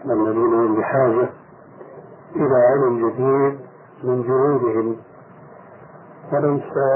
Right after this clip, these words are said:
أن يكون نسخة أخرى أو جزء من نسخة أخرى يقدمونها إلى الناس. كما حدثني بعض أصحابنا السلفيين في دمشق،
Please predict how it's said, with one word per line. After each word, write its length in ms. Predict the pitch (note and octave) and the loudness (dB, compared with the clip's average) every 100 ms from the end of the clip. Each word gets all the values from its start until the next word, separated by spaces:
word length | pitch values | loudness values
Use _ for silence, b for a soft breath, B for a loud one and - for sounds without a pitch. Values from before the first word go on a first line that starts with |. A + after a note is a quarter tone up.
| D3 | 0
أن 220 | C3+ C3 | 0 -2
يكون 440 | B2+ C#3+ C3 B2+ | -2 0 2 2
نسخة 340 | C3 A#2 A#2+ C3 | 0 0 -2 -2
أخرى 440 | - B2 A#2+ A#2 - - - - - - - - - | -2 0 2 0 -2 -16 -20 -20 -20 -20 -20 -18 -6
أو 240 | - C3+ | 0 2
جزء 260 | B2+ D3+ C#3 | 2 0 0
من 300 | C3 B2+ C3 | 0 0 -2
نسخة 340 | B2+ - B2 | -2 -2 -2
أخرى 420 | A#2+ - A#2 A2+ - - - - - - - - | -2 0 2 2 0 -12 -20 -20 -20 -20 -20 -8
يقدمونها 720 | B2+ A2 B2 A#2+ B2+ C3+ A#2+ | -6 -4 -2 -2 0 2 2
إلى 180 | A#2 A2+ | 2 0
الناس. 360 | G#2+ A2+ A#2+ A#2 - - - - - - - - - - - - - - - - - - - - - - - - - - - - - - - | 0 0 0 -2 -6 -18 -20 -20 -20 -20 -20 -20 -20 -20 -20 -20 -20 -20 -20 -20 -20 -20 -20 -20 -20 -20 -20 -20 -20 -20 -20 -20 -20 -12 -4
كما 580 | C3 C3+ B2+ B2 - - | 0 2 4 4 2 -2
حدثني 720 | - C3+ A#2+ C3 B2+ B2+ A#2 | -6 -4 -2 -2 -2 0 0
بعض 300 | A#2+ C3 A2+ | 2 0 0
أصحابنا 640 | A2+ - - C3+ A2+ A2+ G#2+ | -4 -8 -4 -2 0 0 -2
السلفيين 640 | - - A2 G#2 B2 A#2+ | -4 -6 -6 -2 0 0
في 140 | A#2 | -2
دمشق، 460 | A2 A#2 C3+ C3 - | -2 0 0 -2 -8